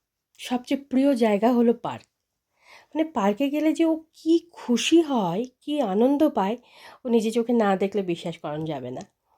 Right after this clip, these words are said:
স্কুটিটা পার্কের গেটে রাখতে যেটুকু সময়,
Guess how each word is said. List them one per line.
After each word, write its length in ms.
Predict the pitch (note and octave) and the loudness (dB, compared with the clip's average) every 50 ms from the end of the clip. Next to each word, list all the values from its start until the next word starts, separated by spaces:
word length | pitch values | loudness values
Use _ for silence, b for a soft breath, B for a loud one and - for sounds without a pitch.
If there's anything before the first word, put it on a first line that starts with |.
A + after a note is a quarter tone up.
| _ _ _ _ _ _ _ _ B B B B B B B B B B B B B B _ _ _ _ - | _ _ _ _ _ _ _ _ B B B B B B B B B B B B B B _ _ _ _ -18
স্কুটিটা 680 | - - - C#4 C4+ C4+ D#4 D4 D4 D#4 D4+ D#4 E4 F4 - _ _ _ _ _ | -18 -8 -4 -4 -2 0 0 0 2 2 2 2 2 -2 -6 _ _ _ _ _
পার্কের 440 | - A3+ A3+ A3+ A3 - C4 C4 A#3 | 0 0 0 0 -2 -4 -4 -6 -4
গেটে 440 | G#3 G3+ A3 A3 A3 C4+ D4+ F4+ F4+ b b b b b b b b _ _ _ _ _ - | 0 2 2 2 2 0 -2 -2 -4 b b b b b b b b _ _ _ _ _ -8
রাখতে 440 | F#3+ F#3+ G3 G3 G#3+ G#3+ - - C4 | -2 0 2 2 2 0 -2 -4 -2
যেটুকু 360 | F#3 F3+ E3+ - D#3 - E3 | -2 -2 -2 -4 -6 -10 -10
সময়, 360 | D3+ - - C#3+ C3+ C3+ C#3+ | -10 -10 -10 -10 -10 -12 -14